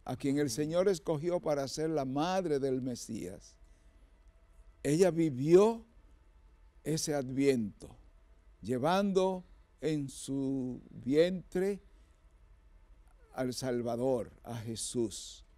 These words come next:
Ella fue la que vivió con más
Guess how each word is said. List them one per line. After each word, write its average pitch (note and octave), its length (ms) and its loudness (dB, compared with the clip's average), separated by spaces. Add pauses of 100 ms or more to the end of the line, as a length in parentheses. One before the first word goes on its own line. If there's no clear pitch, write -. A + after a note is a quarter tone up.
(500)
Ella D#3+ 260 4
fue F#3+ 220 0
la F#3 160 4
que E3 380 -2 (220)
vivió E3 520 0
con D3+ 440 -6
más G3+ 600 -8